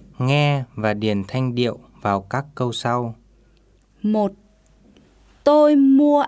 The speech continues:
Speaker 2: áo vào mùa thu. Hai. Hà Nội luôn tắc đường vào lúc tan tầm. Ba. Anh Minh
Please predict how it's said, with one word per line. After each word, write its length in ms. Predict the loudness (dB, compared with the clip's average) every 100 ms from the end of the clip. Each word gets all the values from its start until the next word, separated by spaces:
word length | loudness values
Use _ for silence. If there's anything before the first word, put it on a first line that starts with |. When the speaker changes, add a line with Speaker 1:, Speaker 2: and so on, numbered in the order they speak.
| -2
Speaker 2:
áo 420 | 0 0 0 -4 -10 _
vào 560 | -4 0 0 0 -2 -2
mùa 440 | 0 2 2 2 -2
thu. 440 | -4 0 2 0 -2 _ _ _ _ _ _ _ _ _ _ _ _ _ _ _ _
Hai. 540 | -12 -6 -2 -2 -4 -10 _ _ _ _ _ _ _
Hà 380 | -6 -2 0
Nội 420 | 2 2 2 0 -4 -6
luôn 540 | -2 2 4 2 0 -4 -4
tắc 300 | -4 -6 -4
đường 500 | 0 2 2 0 -4 _
vào 480 | -8 -2 0 0 0
lúc 300 | 0 0 -2 _ _ _
tan 380 | -2 0 0 -2
tầm. 460 | -2 -2 -2 -4 -8 _ _ _ _ _ _ _ _ _ _ _ _ _ _ _ _ _
Ba. 440 | -6 -2 -2 -4 -8 _ _ _ _ _ _ _ _ -2
Anh 340 | 2 4 4
Minh 380 | 4 4 2